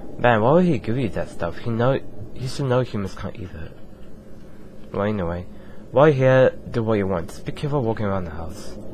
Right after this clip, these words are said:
What do you mean? There are traps about for reasons. Normal guests will have Sandman guide them, but I guess you're not a normal guest.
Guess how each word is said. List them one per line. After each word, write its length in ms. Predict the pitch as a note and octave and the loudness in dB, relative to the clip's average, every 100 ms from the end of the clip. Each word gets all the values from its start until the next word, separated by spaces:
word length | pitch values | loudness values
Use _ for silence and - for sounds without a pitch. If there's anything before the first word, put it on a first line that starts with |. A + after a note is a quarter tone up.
| - | -4
What 80 | G#2+ | -2
do 60 | G#2+ | -2
you 80 | G2+ | -2
mean? 840 | G2 F2 - - - - - - | -2 -4 -6 -8 -8 -8 -8 2
There 120 | B2 | 4
are 60 | B2+ | 4
traps 260 | - C#3 - | 2 -2 0
about 320 | G2+ F#2+ - - - - - - | 2 2 2 -4 -6 -6 -6 -4
for 200 | G#2+ G2+ | -2 -2
reasons. 680 | - F#2+ F#2+ - E2 - - - - - - - - A2+ | -2 -2 -2 -4 -6 -6 -6 -6 -6 -6 -6 -8 -2 2
Normal 240 | C3+ E3 | 6 6
guests 640 | - C3 C3 B2 - - | 4 2 4 2 -2 -8
will 480 | - - - - G#2 | -8 -8 -8 -4 -2
have 320 | A2 A2 G#2 - - - - - - | 2 4 2 0 -8 -8 -8 -8 -10
Sandman 420 | - - A2 G#2+ G2 | -6 -2 0 0 0
guide 260 | F2+ F2+ | 0 -2
them, 140 | E2 F2 | -4 -4
but 140 | E2 | -4
I 40 | F#2+ | -2
guess 220 | G2+ F#2 | -4 -2
you're 120 | G#2 | -2
not 220 | G2 F#2+ | 0 0
a 0 | F2 | -2
normal 240 | F2 E2 | -4 -8
guest. 560 | - D#2 - - - | -10 -12 -10 -12 -12